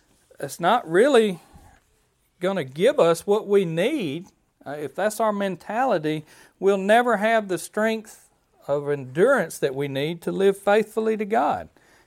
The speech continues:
And, and I think that's why we see, uh, this, this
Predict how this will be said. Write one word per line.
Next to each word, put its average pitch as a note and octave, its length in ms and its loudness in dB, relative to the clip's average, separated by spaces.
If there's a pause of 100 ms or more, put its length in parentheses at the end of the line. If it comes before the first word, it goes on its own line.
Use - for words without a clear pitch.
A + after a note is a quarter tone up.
And, E3 200 -4
and F3+ 200 -2
I F3 60 6
think A3 300 -4
that's F#3+ 220 0
why F#3+ 220 4
we F3+ 180 0
see, G#3+ 640 -6 (160)
uh, C#3 240 -8
this, C#3+ 480 -10
this B2 520 -14